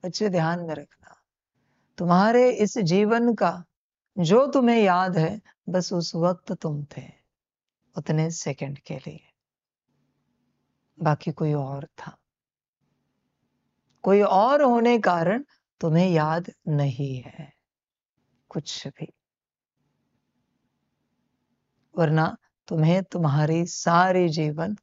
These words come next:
याद होती। सुनने में थोड़ा घबराहट होगी यह बातें।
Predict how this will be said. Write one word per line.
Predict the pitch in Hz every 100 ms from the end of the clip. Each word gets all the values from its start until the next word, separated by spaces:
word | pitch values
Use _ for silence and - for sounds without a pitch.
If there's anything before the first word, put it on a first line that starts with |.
| _ _ _ -
याद | 151 147 147 170 - _ _ _ 156
होती। | 143 - 147 139 - _ _ _ _ _ _ _ _ _ _ _ _ _ _ _ _ _ _ _ _ _ _ _ _ _ _ _ _ _ _
सुनने | - - 165 160 165
में | 165 165
थोड़ा | - 156 156 - _ _ _ _ _ _ _ _ -
घबराहट | 156 147 151 156 160 151
होगी | - 151 - - _ _ 151
यह | 143
बातें। | 143 - - - 151 165